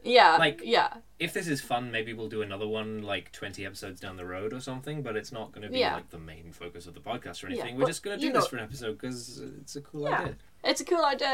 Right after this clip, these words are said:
Speaker 1: and it's a fun idea. Hopefully this will be a funny episode, and
Speaker 2: Eh, I'm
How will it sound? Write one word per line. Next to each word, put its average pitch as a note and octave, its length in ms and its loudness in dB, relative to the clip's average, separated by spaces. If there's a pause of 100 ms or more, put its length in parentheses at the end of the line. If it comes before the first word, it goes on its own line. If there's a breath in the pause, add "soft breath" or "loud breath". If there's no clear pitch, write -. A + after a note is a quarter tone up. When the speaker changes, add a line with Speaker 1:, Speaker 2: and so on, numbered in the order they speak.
Speaker 1:
and C4+ 100 -2
it's D4 140 -8
a D4 60 -8
fun D4+ 200 0
idea. C4+ 340 2
Hopefully A#3+ 340 0
this A3+ 160 -2
will G#3 80 -4
be G#3 140 -4
a F#3+ 60 -2
funny G#3+ 460 -2
episode, G3+ 600 2
and D#3 260 -8 (160)
Speaker 2:
Eh, D3+ 260 4 (340)
I'm C#3 240 -2